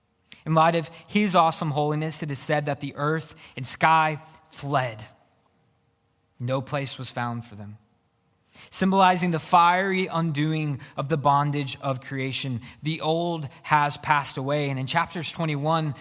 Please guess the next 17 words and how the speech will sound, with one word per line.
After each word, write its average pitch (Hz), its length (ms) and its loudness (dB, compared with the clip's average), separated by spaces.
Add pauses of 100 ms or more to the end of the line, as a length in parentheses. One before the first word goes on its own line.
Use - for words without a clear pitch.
(140)
and 143 140 -2
beyond, 147 340 2
we'll 147 120 -6
see 220 200 -2
the 151 120 -2
new 143 320 0
will 131 280 -4
come. 127 440 -6 (300)
The 127 100 -4
new 135 380 -2 (200)
will 123 460 -4 (320)
come. 123 460 -2 (1300)
Next, - 600 -2 (500)
in 147 120 -4
comes 143 320 -2
the 147 120 -8
defendants. 143 680 -8